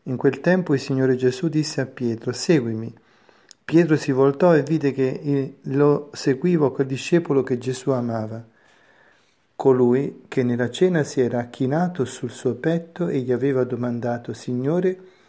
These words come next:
chi è che ti tradisce?" Pietro dunque, come lo vide, disse a Gesù: "Signore, che cosa sarà di lui?" Gesù gli rispose: "Se voglio che egli rimanga finché io venga, a te che importa? Tu seguimi."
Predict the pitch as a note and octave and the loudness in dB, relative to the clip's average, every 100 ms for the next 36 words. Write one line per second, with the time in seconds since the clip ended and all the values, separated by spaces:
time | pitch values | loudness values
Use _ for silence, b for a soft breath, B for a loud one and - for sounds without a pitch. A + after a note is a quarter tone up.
0 | B B _ - C3+ C3 B2+ A#2+ A2+ G#2+ | B B _ 0 0 2 -2 -2 -4 -6
1 | G#2 G#2 - - A2 b b b b b | -6 -8 -10 -10 -10 b b b b b
2 | - C3 B2 A#2 C3+ C3+ - A#2+ A#2+ B2 | 0 2 2 2 2 0 -2 -2 -2 0
3 | B2 D3 G#3 E3 B2+ B2+ - A#2 - A2+ | 0 2 2 2 -2 -4 -4 -4 -4 -8
4 | - G#2 - D3+ B2 A2+ A2+ - C3 - | -8 -8 -4 -2 -2 -4 -6 -6 -10 -6
5 | A3 A3 E3 - B2 A#2 A2 G#2+ G#2 G2+ | -4 -2 -4 -4 -2 0 0 -2 -4 -6
6 | G#2 b b b b b _ - C3 - | -10 b b b b b _ -10 -10 -4
7 | C3+ A2+ G#2+ - - G#2+ G#2+ - - A#2+ | -2 -2 -4 -8 -8 -8 -8 -12 -6 -4
8 | C3+ D#3+ C3+ B2+ D3+ C#3 B2 B2 B2 C#3 | 0 0 0 -2 -2 -2 -2 -4 -2 -2
9 | C#3 B2+ A2+ B2 A#2+ - A#2+ B2+ C#3 D#3+ | -4 -6 -6 -4 -4 -2 0 2 2 0
10 | D3 B2+ A#2 - B2+ B2 A#2+ A#2 A2+ A2 | -2 -4 -8 -2 -4 -2 -6 -6 -6 -8
11 | G2+ - A2 - F3 - A#2 G#2+ G#2 G#2 | -8 -10 -10 -10 -10 -6 -4 -4 -4 -6
12 | G#2+ | -8